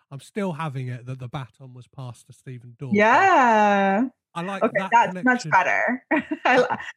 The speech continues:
Speaker 2: I like yours much better. Let's go with that <laughs> one.
Speaker 1: And there's, um, yeah, St-, Stephen Dorff is also in, um, glimpse inside the mind of Charles Swan the third, which is directed by Roman Coppola,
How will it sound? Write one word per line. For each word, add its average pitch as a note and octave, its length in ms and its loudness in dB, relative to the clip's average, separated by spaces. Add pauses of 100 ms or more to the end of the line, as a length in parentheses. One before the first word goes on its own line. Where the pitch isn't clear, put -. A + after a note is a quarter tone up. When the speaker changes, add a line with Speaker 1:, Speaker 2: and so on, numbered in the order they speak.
Speaker 2:
I B3 80 6
like B3+ 240 4
yours C4 240 4
much A#3 240 0
better. F#3 200 4
Let's G3+ 200 2
go G#3+ 160 4
with F#3 160 -2
that G3 320 4
<laughs> - 0 -
one. G4 140 4 (680)
Speaker 1:
And F#3+ 440 -4
there's, F#3+ 420 -6
um, F3+ 460 -6 (500)
yeah, A3+ 160 -10
St-, - 320 -18
Stephen A3 420 -8
Dorff F#3+ 360 -6
is D#3+ 200 -8
also E3+ 560 -8
in, D3 420 -8 (180)
um, C3+ 420 -14 (360)
glimpse E3+ 380 -8
inside D#3 460 -8
the C#3+ 80 -10
mind C#3+ 460 -8
of C#3 160 -12
Charles D3 340 -10
Swan C#3+ 380 -10
the C3+ 60 -12
third, G3 480 -12 (440)
which - 280 -16
is C3+ 180 -8
directed C#3 640 -10 (140)
by C#3+ 220 -8
Roman D#3 440 -10
Coppola, G#3+ 520 -16